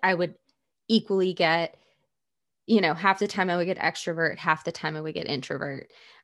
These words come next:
Um, and I had a teacher in college who described that as an amnivert.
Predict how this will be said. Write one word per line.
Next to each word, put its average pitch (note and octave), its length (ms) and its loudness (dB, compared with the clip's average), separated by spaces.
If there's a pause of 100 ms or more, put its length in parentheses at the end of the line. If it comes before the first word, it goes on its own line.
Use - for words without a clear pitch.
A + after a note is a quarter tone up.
Um, F#3 420 -2
and F#3+ 140 -2
I F3 40 -2
had E3+ 80 -2
a E3+ 60 0
teacher E3+ 400 -6
in D#3+ 120 -6
college D#3+ 500 -4
who E3+ 80 -8
described D#3+ 520 -8
that D#3 340 -4
as F3 180 -8
an F3+ 100 -6
amnivert. F#3 560 -2